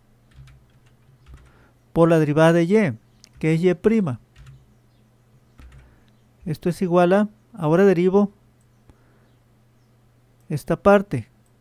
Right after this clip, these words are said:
que es un producto de dos funciones, x más dos y x más c.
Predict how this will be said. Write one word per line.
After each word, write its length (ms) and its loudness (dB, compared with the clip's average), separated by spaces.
que 80 -2
es 140 -4
un 100 -2
producto 560 0
de 80 -4
dos 180 -6
funciones, 800 -2
x 320 -6
más 200 0
dos 340 0
y 160 -4
x 240 -8
más 160 -6
c. 260 -4